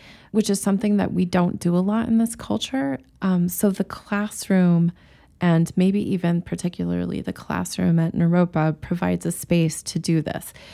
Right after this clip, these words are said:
to look carefully, to self-examine, and to also do all of this without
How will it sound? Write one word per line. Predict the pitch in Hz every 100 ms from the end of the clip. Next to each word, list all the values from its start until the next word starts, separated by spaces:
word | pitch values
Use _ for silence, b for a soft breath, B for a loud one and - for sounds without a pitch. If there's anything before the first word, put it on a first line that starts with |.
| B -
to | 165
look | 165 196 233 -
carefully, | - 165 165 - 143 170 170 170 - -
to | 170
self-examine, | 165 - 165 175 185 180 170 156 156 160 165 165 B B B B
and | 226
to | 220
also | - 214 - 254 220 -
do | - 202 220
all | 202
of | 190 175
this | 175 170 165
without | 165 135 160